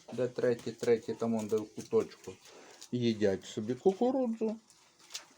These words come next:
Вона їм смакує, гранулу до ранку вони повизбирують, там трошки картоплі є, трошки яблук є. Ну,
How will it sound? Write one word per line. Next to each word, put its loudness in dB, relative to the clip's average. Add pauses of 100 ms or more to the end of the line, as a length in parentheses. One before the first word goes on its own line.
(540)
Вона 2
їм 4
смакує, 2
гранулу 2
до 2
ранку 2
вони 2
повизбирують, 2
там 0
трошки 2
картоплі 4
є, 4 (1800)
трошки 4
яблук 4
є. 2 (1400)
Ну, 6